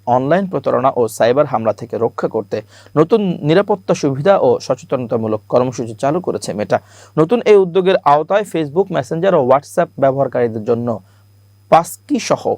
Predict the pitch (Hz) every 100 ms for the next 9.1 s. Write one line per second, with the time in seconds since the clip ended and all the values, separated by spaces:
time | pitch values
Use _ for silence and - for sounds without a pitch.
0 | - _ - 135 139 127 127 185 170 131
1 | 120 113 104 123 - 113 - - 101 185
2 | - - _ - - - _ - 170 -
3 | 254 - 208 220 208 208 190 233 180 170
4 | 170 175 175 170 160 160 160 - 143 139
5 | 139 - - 165 180 139 135 143 - 175
6 | 202 135 110 - 247 226 165 135 123 120
7 | 113 113 117 113 107 _ _ - 139 185
8 | 175 117 113 113 135 110 101 110 - 98